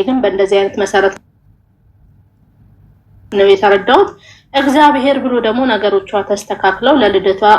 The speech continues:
እ፣ ልደቷን አንድ ላይ በደስታ እንደምናከብር፣ እ፣ እርግጠኛ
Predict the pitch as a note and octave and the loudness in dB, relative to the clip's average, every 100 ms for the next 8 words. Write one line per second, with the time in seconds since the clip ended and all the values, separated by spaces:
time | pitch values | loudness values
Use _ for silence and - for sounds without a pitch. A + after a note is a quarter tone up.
0 | - F#3 F3+ - G3 G#3 G#3 G#3 - G#3+ | 0 -2 -2 -4 -6 -4 0 0 2 0
1 | - G3+ G3 G3+ G#3 D4 - - _ A#3+ | 2 -2 -2 0 0 -2 -8 -20 _ -4
2 | B3 C4 - B3 A#3+ A#3+ A3+ A3 A3 A3 | -4 -2 0 2 2 0 0 0 0 -2
3 | B3 C4+ G#3+ G3+ F3+ - A3 C4+ C#4 B3+ | 0 0 2 4 2 0 0 0 0 0